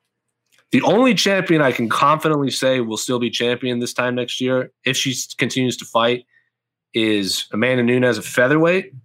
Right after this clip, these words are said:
and then she might vacate the bantamweight one. I don't know. I s-, Amanda Nunes will have some sort of belt this time next year. I'm, I can confidently say. Valentina too, maybe.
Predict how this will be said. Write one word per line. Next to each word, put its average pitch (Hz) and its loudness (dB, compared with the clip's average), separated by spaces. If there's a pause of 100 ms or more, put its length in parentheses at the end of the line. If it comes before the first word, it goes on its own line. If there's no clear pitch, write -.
(480)
and 110 -8
then 107 -2
she 117 -4
might 117 0
vacate 113 -2
the 90 -14
bantamweight 87 -6
one. 76 -10
I 82 -6
don't 85 -4
know. 78 -6 (420)
I 101 -2
s-, - -4 (260)
Amanda 175 4
Nunes 160 2
will 123 0
have 104 -4
some 131 2
sort 117 0
of 92 -6
belt 92 -2
this 92 -8
time 85 -8
next 80 -12
year. 82 -8
I'm, 69 -16 (220)
I 185 -2
can - -12
confidently 85 -2
say. - -8 (3250)
Valentina 127 2
too, 120 2
maybe. 120 0